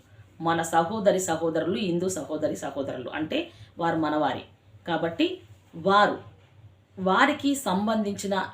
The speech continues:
ఈ, ఆ, ఓ గొప్ప విలువలు కలిగిన ఈ బంధుత్వాన్ని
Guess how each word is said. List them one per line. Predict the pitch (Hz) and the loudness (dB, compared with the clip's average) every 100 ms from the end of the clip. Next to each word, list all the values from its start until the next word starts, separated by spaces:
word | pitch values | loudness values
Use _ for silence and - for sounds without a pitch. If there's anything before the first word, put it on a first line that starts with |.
| - - 202 | -16 -10 -2
ఈ, | 202 156 131 - - - - - - - - - - | 0 0 -4 -12 -20 -20 -20 -20 -20 -20 -20 -20 -8
ఆ, | 160 160 151 147 143 143 143 147 - - - - _ - - | -4 -2 0 -2 -2 -4 -8 -12 -20 -20 -20 -20 _ -8 -2
ఓ | 165 | 2
గొప్ప | 202 254 | 2 2
విలువలు | 202 208 240 220 | 4 4 4 2
కలిగిన | 208 180 185 151 - - 185 | 4 4 4 2 0 -2 -4
ఈ | 165 | 2
బంధుత్వాన్ని | 175 190 202 208 175 170 143 165 | 4 4 0 2 4 4 0 -2